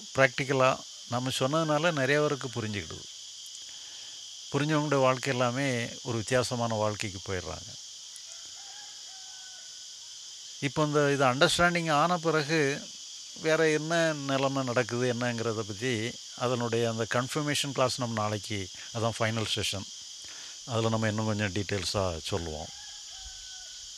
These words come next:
இப்ப இன்னைக்கு வந்து கொஞ்சம் நம்ம இதுல வந்து நிறைய, இப்ப சப்போர்ட்டிவா நிறைய டாபிக்ஸ் இருக்கு இதுல.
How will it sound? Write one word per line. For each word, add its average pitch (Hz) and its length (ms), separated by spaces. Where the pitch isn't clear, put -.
இப்ப 117 220
இன்னைக்கு 135 300
வந்து 135 560
கொஞ்சம் 127 460
நம்ம 123 200
இதுல 147 360
வந்து 156 160
நிறைய, 151 240
இப்ப 143 260
சப்போர்ட்டிவா 165 520
நிறைய 147 420
டாபிக்ஸ் 123 400
இருக்கு 92 260
இதுல. 82 200